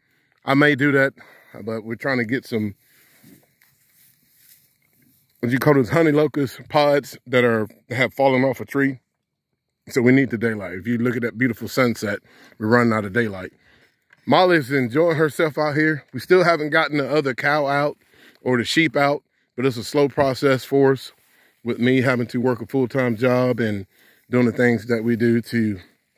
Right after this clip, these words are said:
get things going out here. But she loves the molasses. We get our molasses from the Amish in Kentucky. I'll take it and dilute it with water to stretch it out. We usually buy it by the five-gallon bucket,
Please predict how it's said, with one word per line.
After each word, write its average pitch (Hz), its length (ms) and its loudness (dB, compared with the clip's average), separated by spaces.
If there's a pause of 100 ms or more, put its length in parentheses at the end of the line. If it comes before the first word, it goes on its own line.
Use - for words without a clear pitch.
(800)
get - 140 2 (580)
things 131 240 0
going 131 260 2
out 123 160 -4
here. 127 280 0 (580)
But 107 140 -6
she 143 440 -2 (360)
loves 131 600 2
the 123 120 -2
molasses. 117 720 -6 (480)
We 139 80 -4
get 139 140 4
our 139 100 2
molasses 135 480 -4
from 127 240 -2
the 110 80 -4
Amish 127 380 -2
in 120 100 -4
Kentucky. 156 560 -2 (460)
I'll 127 120 0
take 147 280 2
it 139 40 -2
and 113 180 -2
dilute 131 300 2
it 127 100 -2
with 110 120 -6
water 139 380 2
to - 100 -16
stretch 135 340 -2
it 117 80 -2
out. 139 240 2 (520)
We 123 160 0
usually 127 440 0
buy 131 220 2
it 120 60 -4
by 120 140 -2
the 110 60 -4
five-gallon 123 520 -4
bucket, 151 340 -2